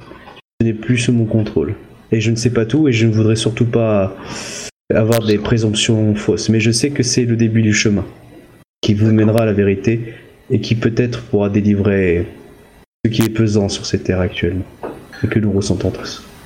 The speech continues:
Speaker 2: Il y a une question que je me pose depuis
Speaker 1: Encore ?
Speaker 2: <laughs> Ouais, une dernière, peut-être avez-vous une réponse. Euh, le moine Shotai,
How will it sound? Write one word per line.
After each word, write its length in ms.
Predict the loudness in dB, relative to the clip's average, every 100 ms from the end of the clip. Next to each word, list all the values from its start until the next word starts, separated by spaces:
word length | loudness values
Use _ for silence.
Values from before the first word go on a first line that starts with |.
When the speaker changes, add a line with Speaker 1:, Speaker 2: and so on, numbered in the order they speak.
| -20 _ -4
Speaker 2:
Il 120 | 0
y 60 | 0
a 80 |
une 120 | -2 -4
question 340 | -6 -4 -6
que 180 | -6 -6
je 120 | -4
me 140 | -6
pose 420 | -4 -2 -2 -4 -10 -16
depuis 260 | -8 -4 -4
Speaker 1:
Encore ? 340 | -2 -2 -2 -2
Speaker 2:
<laughs> 960 | 0 0 0 -4 -6 -6 -6 -6 -6
Ouais, 200 | -4 -4
une 80 | -6
dernière, 300 | -4 -2 -4
peut-être 340 | -6 -6 -4 -4
avez-vous 280 | -8 -8 -8
une 80 |
réponse. 420 | -6 -6 -6 -8 -6
Euh, 320 | -4 0 0
le 160 | -2 -4
moine 280 | -4 -6 -6
Shotai, 520 | -8 -6 -2 -2 -2